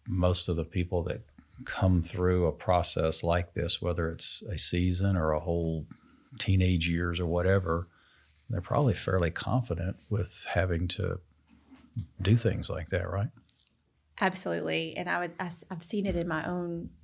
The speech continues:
Speaker 2: boys. We have three boys. They've all three, uh, been involved in theater and still are. And just the way that they have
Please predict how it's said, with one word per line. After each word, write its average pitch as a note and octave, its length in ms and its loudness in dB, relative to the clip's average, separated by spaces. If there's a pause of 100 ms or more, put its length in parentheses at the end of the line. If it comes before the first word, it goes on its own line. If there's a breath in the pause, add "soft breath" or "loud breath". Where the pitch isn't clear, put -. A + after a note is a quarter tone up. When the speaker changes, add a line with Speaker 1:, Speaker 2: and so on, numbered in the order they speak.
Speaker 2:
boys. E3+ 680 0
We F3+ 80 -4
have F3 120 -6 (100)
three F#3+ 180 0
boys. F3+ 540 -2
They've F3 160 -6
all F3+ 280 -4
three, F3+ 440 -4 (520 soft breath)
uh, F3 300 -2 (220)
been F#3 520 -4
involved F3+ 500 -6
in F3 140 -4
theater F#3+ 640 0 (260)
and E3 180 8
still F#3+ 300 10
are. F#3 500 10 (600 loud breath)
And F3 640 6
just F#3+ 360 12
the F#3 120 10
way F3 500 6
that E3+ 520 4
they F3 280 4
have E3+ 540 -2